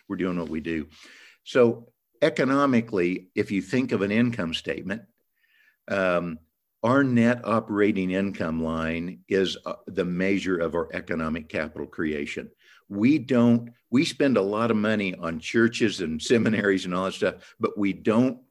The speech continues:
shove that stuff above the op-, net operating income line. We want a pure and a clean net operating income line, okay? Then below that, we have a bunch of categories for all this stuff for social and spiritual capital expenses.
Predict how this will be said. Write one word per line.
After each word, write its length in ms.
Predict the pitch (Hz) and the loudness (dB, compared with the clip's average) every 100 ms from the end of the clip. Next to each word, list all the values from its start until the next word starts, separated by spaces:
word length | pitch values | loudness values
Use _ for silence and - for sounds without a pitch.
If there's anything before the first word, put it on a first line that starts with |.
| _ - | _ -10
shove 400 | - 127 113 95 | -2 2 2 2
that 180 | 98 | 0
stuff 340 | - 113 104 104 - | 0 0 -2 -2 -6
above 760 | 85 76 87 104 117 110 95 | -8 -4 0 4 6 4 2
the 140 | 92 90 | 2 2
op-, 260 | 95 - | 0 -4
net 240 | 95 95 92 | -2 2 2
operating 420 | 87 92 87 87 | 2 0 0 -2
income 340 | 87 85 78 | -4 -4 -4
line. 240 | 76 71 - - - | -4 -8 -14 -14 2
We 140 | 117 | 4
want 240 | 113 110 92 | 6 4 2
a 160 | 82 | 0
pure 580 | - - 117 113 117 120 | -4 -4 0 2 0 -2
and 120 | 95 87 | -6 -4
a 140 | 82 | -6
clean 600 | - - 98 98 92 92 _ | -8 -6 -4 -2 -4 -8 _
net 240 | 92 90 90 | -4 -2 -2
operating 540 | 87 85 85 82 80 | -2 -2 -4 -2 -4
income 400 | 78 80 78 71 | -4 -6 -8 -10
line, 280 | 64 64 - - | -12 -14 -18 -12
okay? 440 | 82 80 87 90 90 - - - - - - - | -12 -10 -6 -8 -8 -20 -20 -20 -20 -20 -20 -6
Then 300 | 107 147 175 | 0 2 2
below 360 | 143 139 143 | 2 4 4
that, 200 | 113 87 | 4 2
we 120 | 107 113 | 0 0
have 100 | 98 | 0
a 60 | |
bunch 260 | 92 110 101 | 0 0 -2
of 80 | - | -2
categories 760 | 120 120 90 80 78 92 - _ _ | 0 0 -2 0 0 0 -4 _ _
for 200 | - - | -6 -2
all 180 | 98 101 | 0 0
this 180 | 92 - | 0 0
stuff 400 | 107 90 90 - _ - | 0 0 -2 -10 _ -8
for 100 | 95 | -4
social 380 | - 92 - | 0 -2 -2
and 100 | 92 | -6
spiritual 380 | 87 90 82 80 | -4 -4 -4 -6
capital 360 | - 82 - 76 | -8 -8 -6 -10
expenses. 580 | - - 82 78 69 | -8 -6 -6 -6 -12